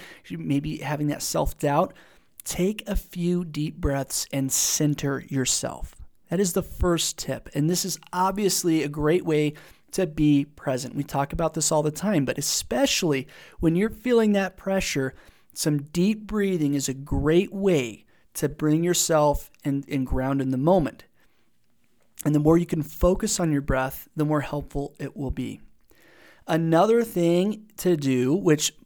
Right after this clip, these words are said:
Abria did in this situation, was to focus on the task, not the outcome. A lot of times when we feel that pressure, it's really easy for us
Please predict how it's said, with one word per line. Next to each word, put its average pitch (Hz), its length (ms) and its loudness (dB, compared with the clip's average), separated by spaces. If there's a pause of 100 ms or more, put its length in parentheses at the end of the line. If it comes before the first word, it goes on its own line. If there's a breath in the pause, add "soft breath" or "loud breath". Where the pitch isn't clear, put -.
(140)
Abria 156 500 0
did 131 240 -2
in 147 160 0
this 139 140 0
situation, 143 580 -2
was 151 120 -2
to 165 120 -6
focus 214 840 0
on 165 180 2
the 160 100 2
task, 156 960 -4
not 147 400 0
the 175 220 -2
outcome. 185 600 -2 (400 loud breath)
A - 100 -4
lot 185 300 -2
of 226 100 -2
times 220 560 0
when 175 200 2
we 151 60 -6
feel 185 180 -4
that 190 240 -2
pressure, 151 400 0
it's - 220 -6
really 214 400 -2
easy 220 420 4
for 143 260 -2
us 131 300 -2